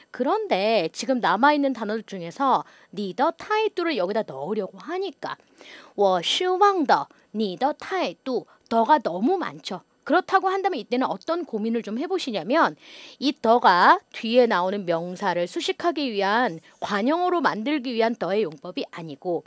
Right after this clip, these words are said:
이 더 자체가 명사화 전미사가 되는 겁니다. 명사화 전미사라고 하는 건 뭐냐면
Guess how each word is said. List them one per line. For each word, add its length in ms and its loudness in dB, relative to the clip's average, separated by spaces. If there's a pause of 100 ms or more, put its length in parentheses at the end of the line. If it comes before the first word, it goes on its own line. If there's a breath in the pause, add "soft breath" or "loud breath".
(300 loud breath)
이 160 0
더 140 4
자체가 800 0 (200 soft breath)
명사화 800 0
전미사가 640 -6
되는 300 -12
겁니다. 400 -12 (300 soft breath)
명사화 520 0
전미사라고 600 -4
하는 160 -2
건 160 -2
뭐냐면 480 -2